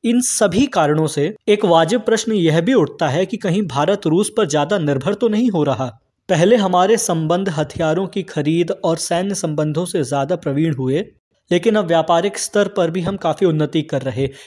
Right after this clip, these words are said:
एकमात्र चिंता का विषय यह है कि हमारा रशिया के साथ ट्रेड डेफिसिट बहुत ही ज्यादा है। भारत महज दो से तीन बिलियन डॉलर का ही एक्सपोर्ट करता है,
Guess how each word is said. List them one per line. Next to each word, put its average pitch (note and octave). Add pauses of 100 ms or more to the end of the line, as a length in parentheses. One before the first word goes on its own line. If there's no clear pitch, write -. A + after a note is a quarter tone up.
(100)
एकमात्र F#3
चिंता E3+
का G#3+
विषय F3+
यह E3+
है D3+
कि -
हमारा D#3 (340)
रशिया D#3+
के G#3+
साथ G3
ट्रेड F#3+
डेफिसिट F3+
बहुत C#3
ही A3
ज्यादा C3+
है। C3+ (380)
भारत F#3+
महज G#3
दो E3
से A3+
तीन G3+
बिलियन F#3+
डॉलर D#3
का F#3
ही G3
एक्सपोर्ट E3+
करता D3+
है, C3